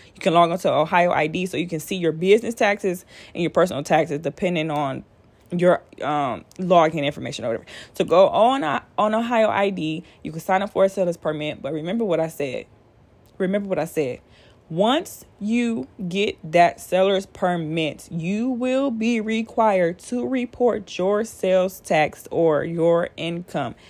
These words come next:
every single month for as long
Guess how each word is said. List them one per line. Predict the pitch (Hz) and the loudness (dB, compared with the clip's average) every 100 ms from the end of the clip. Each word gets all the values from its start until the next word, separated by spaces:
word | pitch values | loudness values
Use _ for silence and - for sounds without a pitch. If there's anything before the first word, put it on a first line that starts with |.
| - _ - | -20 _ 2
every | 190 190 175 190 180 - _ _ | 4 4 2 0 0 -8 _ _
single | - - 190 165 160 180 - _ - | -8 0 2 4 2 2 -8 _ -4
month | 180 180 165 175 - _ | 2 4 4 0 -16 _
for | - 170 | 2 2
as | 160 | 4
long | 175 175 175 | 4 4 4